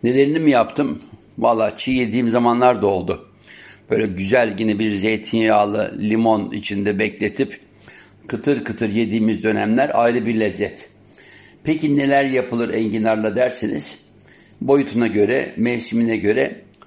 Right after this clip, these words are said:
hatta kalitesine göre değişir bütün bunlar. Eğer olur ya, bir tanesini alırsınız, pek fazla hoş değildir tadı diye düşünürsünüz. Onu bir güzel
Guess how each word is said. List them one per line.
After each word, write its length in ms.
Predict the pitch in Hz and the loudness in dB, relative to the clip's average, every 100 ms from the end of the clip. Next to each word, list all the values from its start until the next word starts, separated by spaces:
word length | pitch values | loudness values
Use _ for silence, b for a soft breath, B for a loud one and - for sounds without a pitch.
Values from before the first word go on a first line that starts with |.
| _ | _
hatta 600 | 120 143 151 104 - - b b - | -4 0 2 0 0 -14 b b 0
kalitesine 640 | 120 131 139 131 139 139 | 0 2 -2 0 0 2
göre 260 | 127 131 | 2 2
değişir 420 | 120 127 117 131 104 | 2 -2 -2 -4 -4
bütün 260 | 107 104 | -2 -2
bunlar. 400 | 98 104 107 - - _ _ B B B B | 0 0 -2 -4 -18 _ _ B B B B
Eğer 220 | 120 123 | 2 4
olur 260 | 123 160 151 | 2 2 2
ya, 220 | 110 85 - b b b - | 0 -2 -10 b b b -12
bir 140 | - 117 | -6 0
tanesini 460 | 117 117 - 107 | 0 0 -2 -2
alırsınız, 600 | 110 113 - 139 - - - - b b b - | 0 -2 -2 -4 -4 -10 -20 -20 b b b -4
pek 200 | 131 - | -2 -2
fazla 460 | - 113 104 120 110 | 0 0 2 -2 0
hoş 240 | 120 - | -4 -2
değildir 520 | 123 113 90 123 - - - B B B | -2 0 0 -2 -4 -18 -20 B B B
tadı 360 | - 117 110 95 - - - | -4 0 0 -2 -6 -18 -8
diye 200 | 107 98 | -2 -2
düşünürsünüz. 760 | 90 - 101 95 - - - - B B B B B | -4 -6 -6 -6 -6 -8 -10 -16 B B B B B
Onu 260 | - 139 120 | -2 0 0
bir 40 | |
güzel 520 | 117 95 117 104 - | -4 -2 -2 -2 -6